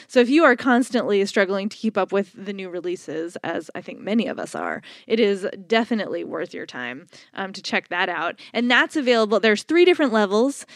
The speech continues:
and the new release index is available at the novel level, which is the middle level. The epic level is capped,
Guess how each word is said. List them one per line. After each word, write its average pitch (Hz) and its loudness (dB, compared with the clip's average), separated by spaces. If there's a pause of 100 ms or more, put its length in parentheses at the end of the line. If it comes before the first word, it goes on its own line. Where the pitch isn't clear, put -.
(160)
and 220 4
the 202 2
new 254 4
release 269 2
index 220 -2
is 202 -6
available 190 -2
at 190 -6
the 202 -4
novel 233 2
level, 180 0
which 202 -4
is 180 -8
the 180 -14
middle 220 2
level. 131 -4 (180)
The 233 -2
epic 349 4
level 202 2
is 175 -2
capped, 170 -4